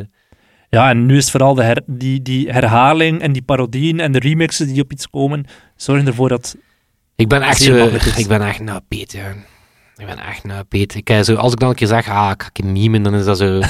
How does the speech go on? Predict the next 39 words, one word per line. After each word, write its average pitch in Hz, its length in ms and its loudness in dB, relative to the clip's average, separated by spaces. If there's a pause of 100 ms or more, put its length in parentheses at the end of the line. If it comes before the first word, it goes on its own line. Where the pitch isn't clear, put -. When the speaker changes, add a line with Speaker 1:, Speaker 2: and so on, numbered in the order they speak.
(140)
Speaker 1:
<laughs> - 380 -14
Speaker 2:
"One 113 100 4
does 101 160 -4
not 107 220 -2
simply", 95 640 -4
weet 113 160 -4
je 233 60 2
wel, 220 100 0
zo. 98 360 0 (280)
Speaker 1:
Ja, 139 220 4
in 131 180 0
de 131 320 2
tweeduizend 123 400 -2
en 113 40 -4
tien, - 0 -
Speaker 2:
Puntje, 120 240 2
puntje, 117 280 2
Speaker 1:
eh, - 60 -2
Speaker 2:
all 117 120 4
Speaker 1:
ja. 113 100 4
Speaker 2:
the 113 100 -2
things. 104 280 0
Weet 135 120 0
je 151 60 2
wel, 139 80 2
zo, 127 80 4
ik 123 120 2
heb 120 100 4
er 117 60 2
echt 127 160 2
zo 117 100 0
vier 104 380 -2
of 98 80 -8
zo, 101 180 -2
weet 101 160 -2
je. 104 260 -2 (100)
Ik, - 80 -20
eh, 98 320 -6
ja, 92 240 -8